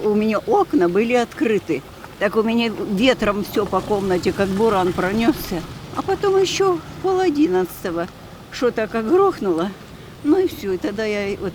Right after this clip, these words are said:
еле ночь пережила. А тут я как глянула, ой, ужас, что делается, Господи. Дай Бог нам мира, я не знаю.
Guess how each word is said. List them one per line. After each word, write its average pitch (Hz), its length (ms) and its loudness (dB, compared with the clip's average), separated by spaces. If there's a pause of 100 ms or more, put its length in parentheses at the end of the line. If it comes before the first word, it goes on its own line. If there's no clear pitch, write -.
еле 202 300 0
ночь 196 280 -4
пережила. 214 600 -4
А 233 120 0
тут 277 340 0
я 240 120 0
как 233 140 -4 (100)
глянула, 247 520 2 (880)
ой, 294 60 4
ужас, 226 220 -2 (100)
что 269 100 0
делается, 220 800 -4 (200)
Господи. - 680 0 (1500)
Дай 302 160 4
Бог 208 340 2
нам 190 320 4
мира, 190 320 0
я 202 260 0
не 240 200 0
знаю. 190 520 2